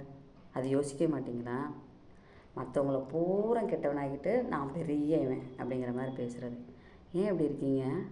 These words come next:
அடுத்தவங்கள எந்த குறையும் நீங்க சொல்லவும் வேணாம், அவனை பாராட்டி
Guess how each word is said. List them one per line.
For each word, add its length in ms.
அடுத்தவங்கள 560
எந்த 220
குறையும் 340
நீங்க 180
சொல்லவும் 480
வேணாம், 340
அவனை 240
பாராட்டி 640